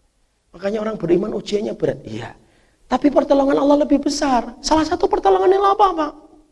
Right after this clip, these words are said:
Malaikat. Memberikan motivasi. Saya tuh mengambil analogi yang sederhana, Ibu. Saya tuh bayangkan diberi motivasi sama malaikat itu kayak apa ya rasanya?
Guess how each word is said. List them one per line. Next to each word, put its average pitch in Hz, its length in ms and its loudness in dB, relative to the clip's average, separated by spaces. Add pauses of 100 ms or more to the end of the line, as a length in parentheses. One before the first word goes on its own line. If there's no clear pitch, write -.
(300)
Malaikat. 392 500 0 (920)
Memberikan 453 480 6
motivasi. 440 720 2 (240)
Saya - 240 2
tuh - 320 2 (320)
mengambil 208 380 4
analogi 226 420 2
yang 202 80 0
sederhana, 160 320 0 (160)
Ibu. - 320 -8 (720)
Saya - 240 6
tuh 311 80 6
bayangkan 214 480 6 (400)
diberi 214 400 4
motivasi 247 480 4
sama 247 320 6
malaikat 262 480 6
itu 285 160 0
kayak 330 320 -4
apa 494 400 -2
ya - 80 -10
rasanya? 117 560 -12